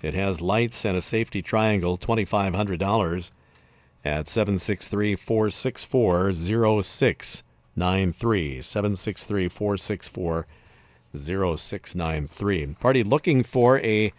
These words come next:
pickup truck topper to fit an oh seven full-size Chevy,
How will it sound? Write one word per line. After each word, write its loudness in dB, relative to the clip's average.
pickup 2
truck 2
topper 4
to -4
fit 0
an 2
oh 2
seven 2
full-size 0
Chevy, 2